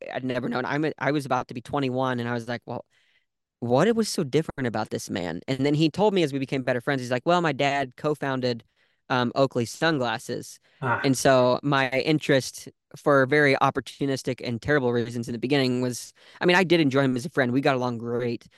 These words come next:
Speaker 1: but I was suddenly very interested in him. And I wanted to know, like, what is this mindset that he carries, which is obvious, you know, what eighteen-year-old has her own bottled water company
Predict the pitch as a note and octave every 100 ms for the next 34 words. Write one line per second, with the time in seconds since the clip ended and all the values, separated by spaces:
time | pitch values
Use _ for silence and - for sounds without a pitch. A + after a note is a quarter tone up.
0 | _ - C3 B2 A#2+ D3+ C#3 C3 B2 A#2+
1 | B2 A#2 F#2+ - G#2+ - F#2+ G2+ C#3+ G2+
2 | A2+ A#2 B2 B2 A2 A#2+ C3 C3+ B2 A2+
3 | A2+ C#3+ C#3 A#2+ B2+ - - - _ -
4 | B2+ B2+ B2+ - A#2+ - A#2+ - D3+ C#3+
5 | B2+ A#2+ A2+ A#2+ - A#2 C#3 C3 A#2+ -
6 | - C3 A#2 - C#3 D#3+ D3 - B2+ A#2
7 | B2 A#2+ B2 B2+ G#2+ A2+ A#2+ G#2+ A#2 A2
8 | - A2 G#2+ A2